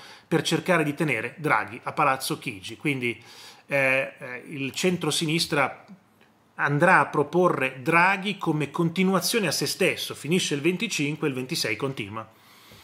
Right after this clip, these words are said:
Se vince, se dovesse vincere le elezioni, il centrosinistra più il centro della politica, eh, italiana.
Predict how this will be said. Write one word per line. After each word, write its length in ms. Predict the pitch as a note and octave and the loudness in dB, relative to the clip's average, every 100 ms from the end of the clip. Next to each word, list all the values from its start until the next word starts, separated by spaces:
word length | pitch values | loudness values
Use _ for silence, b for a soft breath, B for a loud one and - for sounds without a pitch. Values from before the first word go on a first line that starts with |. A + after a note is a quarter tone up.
| B B | B B
Se 220 | - D3+ | -2 0
vince, 360 | C3 C3 - A#2 | 0 -4 -4 -4
se 60 | |
dovesse 320 | A2 C3 - | -2 0 -2
vincere 360 | A#2+ C#3 B2+ A#2 | -2 -4 -4 -4
le 80 | B2 | -4
elezioni, 540 | E3+ - C3+ C#3 A#2 | -4 -2 0 0 -4
il 120 | - A#2+ | -8 -6
centrosinistra 1000 | - C#3 D#3 - C3 A#2 - B2 B2 B B B B | -4 -4 -4 -6 -6 -8 -6 -8 -8 B B B B
più 220 | - D#3 D3 | 2 2 4
il 240 | C3+ C3 | -2 -2
centro 640 | - D3 A#2+ A2+ - B2 A#2+ | 0 0 0 -4 -6 -6 -4
della 300 | A#2+ A2+ A2+ | -4 -2 -4
politica, 800 | - A#2+ A2 G#2 G#2+ - A2+ - B B B B | -6 -8 -8 -10 -10 -6 -6 -8 B B B B
eh, 280 | - B2+ B2+ | -6 -6 -4
italiana. 800 | - E3 D#3 C#3+ B2+ G#2 G2+ A2 | -2 0 0 0 2 0 -2 -8